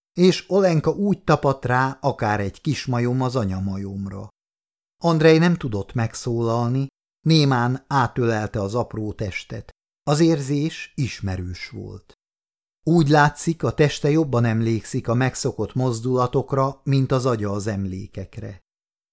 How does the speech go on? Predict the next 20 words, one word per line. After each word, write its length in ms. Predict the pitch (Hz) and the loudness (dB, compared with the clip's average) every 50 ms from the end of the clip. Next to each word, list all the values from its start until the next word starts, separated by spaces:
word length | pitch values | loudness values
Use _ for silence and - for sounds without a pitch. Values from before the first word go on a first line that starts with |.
| _ _ _ - | _ _ _ 4
Katya 420 | - 185 196 190 - - 175 156 | 6 8 8 6 4 2 2 2
asszony 520 | 147 143 - - - 143 143 143 135 135 _ | 2 2 0 -2 -2 0 0 0 -2 -4 _
a 120 | - 147 143 | -4 -4 -2
szemét 460 | - - 151 147 143 117 107 - - | 0 0 2 2 2 0 -2 -4 -4
törölgette, 840 | 123 120 117 117 113 113 107 113 117 117 - _ - - 131 127 127 _ _ _ _ _ _ - | -2 -2 0 0 0 0 0 -2 -4 -4 -6 _ -6 -4 -4 -4 -6 _ _ _ _ _ _ -2
a 100 | 135 127 | 0 2
háttérben 640 | 123 131 127 127 - - 143 135 131 127 123 135 131 | 2 4 2 2 0 0 0 2 2 2 2 2 2
egy 160 | 135 131 131 151 | 2 0 0 -2
idős, 460 | 160 135 127 117 123 127 - - - | -2 0 0 0 0 -2 -4 -6 -4
kerekesszékes 880 | - 131 113 104 95 - 95 - - - - 110 101 - 113 101 - | -2 -2 -2 -2 -4 -6 -6 -8 -6 -6 -6 -6 -4 -4 -6 -6 -6
férfi 500 | - - 127 123 123 117 - - 143 139 123 _ _ _ _ - | -6 -4 -2 -2 -2 -4 -4 -6 -6 -6 -6 _ _ _ _ -8
zavartan 680 | 123 117 139 120 107 101 92 92 - - 117 107 104 95 | -2 -2 0 0 0 -2 -4 -6 -6 -4 -4 -4 -4 -4
krákogott. 880 | - 104 98 98 101 95 - - 110 95 95 95 95 - _ _ _ _ _ _ _ _ _ _ _ _ _ _ _ _ _ - | -6 -8 -8 -8 -10 -12 -12 -14 -12 -12 -12 -14 -16 -18 _ _ _ _ _ _ _ _ _ _ _ _ _ _ _ _ _ 2
"Úgy 340 | 196 196 180 143 110 - | 4 6 6 4 2 0
hiányoztál", 1080 | - 143 127 117 113 101 95 98 95 92 85 - - - - - - 98 104 101 98 - _ _ _ _ _ _ _ - | -2 -2 0 0 0 -2 -2 -4 -4 -6 -6 -8 -10 -10 -10 -12 -12 -12 -12 -14 -16 -18 _ _ _ _ _ _ _ -8
súgta 520 | - - 165 139 113 - - - 113 110 117 | -4 0 0 0 -2 -4 -4 -4 -2 0 0
Andrej 360 | 113 113 104 98 104 101 98 | 0 0 -2 -2 -2 -4 -4
fülébe 500 | - - - 113 107 104 104 98 104 104 | -4 -4 -6 -4 -4 -4 -6 -6 -6 -8
a 100 | 104 95 | -8 -8
kislány. 640 | - - 110 - - - - 98 92 98 101 101 | -8 -10 -10 -10 -10 -14 -14 -12 -12 -12 -14 -16